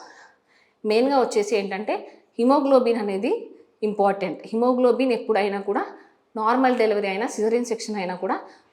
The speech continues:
హిమోగ్లోబిన్ అనేది మెయింటెనెన్స్ అనేది ఇంపార్టెంట్. హిమోగ్లోబిన్ లెవెల్ ఎప్పుడైతే మనకు చాలా ఉంటుందో, మంచిగా ఉంటుందో,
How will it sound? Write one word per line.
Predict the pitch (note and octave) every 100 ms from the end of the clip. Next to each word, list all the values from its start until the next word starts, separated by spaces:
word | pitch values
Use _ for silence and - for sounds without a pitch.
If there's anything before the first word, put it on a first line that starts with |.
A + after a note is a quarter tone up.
| -
హిమోగ్లోబిన్ | A3+ B3 B3 A3
అనేది | G3 A3
మెయింటెనెన్స్ | A#3+ G#3 A3 G3+ G3+
అనేది | G3 G#3+
ఇంపార్టెంట్. | F#3+ F#3 G3 F#3 D4+ - - _ A#3
హిమోగ్లోబిన్ | A#3 B3+ B3+ A#3 B3
లెవెల్ | G#3 F#3+ F#3+ - - _ _ _ _ -
ఎప్పుడైతే | G3+ G#3+ A3 G#3 B3+
మనకు | G3+ G3 F3+ - - _ _ _ _ _ -
చాలా | B3 A3+ A#3+ A3+
ఉంటుందో, | G3 G3 F#3 A3
మంచిగా | - G3 G3+ A#3+ A#3+
ఉంటుందో, | G3+ G3 F#3 A#3 -